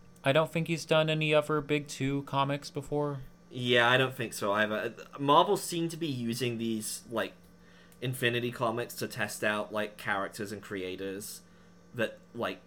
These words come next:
Speaker 2: otherwise wouldn't be getting, like, a print from them because they're not sure how well it will sell. Um, which on the plus side means I've gotten a Beak and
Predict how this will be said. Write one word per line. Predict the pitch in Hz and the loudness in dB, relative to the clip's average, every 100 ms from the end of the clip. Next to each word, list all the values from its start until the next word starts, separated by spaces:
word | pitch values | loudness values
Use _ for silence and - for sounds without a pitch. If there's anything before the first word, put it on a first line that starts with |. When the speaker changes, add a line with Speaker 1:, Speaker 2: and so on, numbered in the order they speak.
| - | 0
Speaker 2:
otherwise | 123 120 113 110 107 107 | 0 2 0 2 2 0
wouldn't | 113 107 107 107 | -2 -2 -2 -6
be | 107 | -4
getting, | 104 98 101 | 0 0 0
like, | 101 95 | -4 -6
a | 98 | -8
print | - - 98 - | -8 -2 -2 -4
from | - 110 | -10 -6
them | 107 107 107 | -2 -2 -2
because | 104 98 | -6 -8
they're | 98 | -8
not | 95 - | -10 -10
sure | - - - 95 98 104 107 107 104 - - - | -10 -8 -6 -4 -4 -2 -2 -2 -4 -12 -20 -8
how | 113 104 | -4 -4
well | 95 101 | -2 -4
it | 104 | -6
will | 98 | -8
sell. | 90 - 98 95 98 104 107 - - - - | -8 -4 -2 -2 -2 -4 -6 -16 -20 -20 -6
Um, | 110 107 101 95 - | 0 2 2 -2 -6
which | 117 131 | -4 0
on | |
the | 123 | -2
plus | 131 247 | 0 0
side | - 143 | 4 2
means | 131 117 117 | 2 -2 -2
I've | 120 | -2
gotten | 120 117 110 107 | 0 0 -2 -6
a | 104 98 95 - 120 | -4 -4 -4 -6 -12
Beak | 127 131 127 - | -6 -6 -6 -8
and | 117 107 104 104 | -4 -4 -4 -8